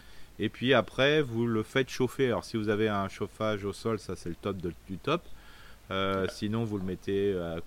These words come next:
Speaker 1: proximité d'une cheminée ou, à prox-, ou sur un radiateur.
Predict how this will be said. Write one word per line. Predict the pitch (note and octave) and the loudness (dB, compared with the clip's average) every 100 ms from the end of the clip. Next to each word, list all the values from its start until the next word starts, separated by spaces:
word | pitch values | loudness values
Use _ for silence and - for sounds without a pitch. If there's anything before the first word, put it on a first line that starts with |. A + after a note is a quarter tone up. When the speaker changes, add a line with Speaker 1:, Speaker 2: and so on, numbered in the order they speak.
| - | -10
Speaker 1:
proximité | - F#2 - G2 F2 | -10 -10 -6 -6 -6
d'une | F2 F2 | -6 -8
cheminée | - F2+ F2+ F#2 A2+ B2+ C3+ | -6 -4 -2 -2 -2 -2 -2
ou, | B2 F#2 F#2 F#2 | -4 -4 -4 -4
à | E2+ | -4
prox-, | - F#2 - - G2+ | -6 -10 -10 -10 -8
ou | |
sur | F#2+ A2 G2+ | -4 -2 0
un | F#2 | 2
radiateur. | F2+ E2+ E2 A2 C3+ | 0 0 -2 0 -2